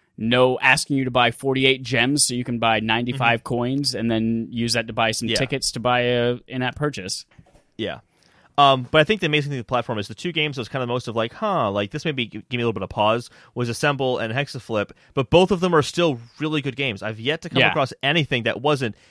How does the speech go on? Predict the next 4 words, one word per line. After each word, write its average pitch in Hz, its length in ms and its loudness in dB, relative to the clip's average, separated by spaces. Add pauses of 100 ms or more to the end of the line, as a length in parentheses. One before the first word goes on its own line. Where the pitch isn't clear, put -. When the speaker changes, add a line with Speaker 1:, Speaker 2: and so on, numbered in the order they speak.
(120)
Speaker 2:
a 120 100 -6 (120)
top-notch 135 840 -2 (840)
game. 107 400 0 (440)
And 135 600 4